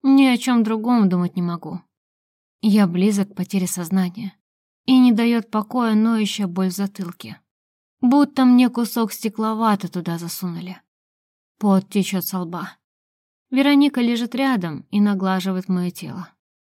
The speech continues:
«Скоро твой Махмуд явится?» Цежу сквозь зубы. Моя тюремщица неохотно сползает с кровати.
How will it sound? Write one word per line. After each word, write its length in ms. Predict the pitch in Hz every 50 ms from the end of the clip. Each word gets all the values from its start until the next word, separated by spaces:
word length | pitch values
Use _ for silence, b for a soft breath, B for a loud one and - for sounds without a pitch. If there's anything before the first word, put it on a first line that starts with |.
| _ _ _ _ _ _ _ _ -
«Скоро 480 | - - - - 262 285 302 320 330
твой 220 | 330 - 262 233 208
Махмуд 440 | 196 196 196 - 240 220 196 208
явится?» 540 | 202 185 170 160 165 - - - - 160 - _ _ _ _ _ _ _ _ _
Цежу 420 | - - - 240 220 190 190 190 185
сквозь 320 | 190 - - 214 202 185
зубы. 340 | 190 180 175 170 - 185 170 - _ _ _ _ _ _ _ _ _ _ _ _ _ _ _ _ -
Моя 320 | 254 269 285 285 285 269
тюремщица 600 | 269 262 262 269 277 277 254 - 247 220 - 226
неохотно 580 | 220 214 214 208 208 202 - 233 240 233 240 240
сползает 500 | 233 - - 208 196 185 180 175 180 175
с 60 | -
кровати. 580 | - 196 190 175 170 160 160 160 - 185 175